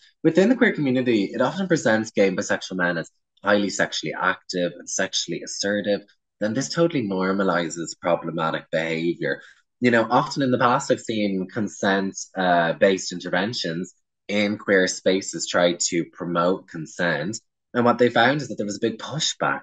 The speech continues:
you know, and in spaces where they really wanted it to be hedonistic and sex and premises venues,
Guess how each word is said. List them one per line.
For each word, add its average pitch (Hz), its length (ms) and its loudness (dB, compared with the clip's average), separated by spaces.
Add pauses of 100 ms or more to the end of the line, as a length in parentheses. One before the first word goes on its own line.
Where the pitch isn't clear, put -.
you 82 100 -8
know, 101 160 -4
and 110 160 -4 (340)
in 120 80 -4
spaces 160 420 4
where 107 400 4 (220)
they 110 100 -2
really 110 220 0
wanted 107 400 -2
it - 100 -6
to - 80 -14
be 98 120 -2
hedonistic 101 800 -6
and 85 100 -8
sex - 240 -8
and 95 80 -6
premises 101 400 -4
venues, 87 440 -2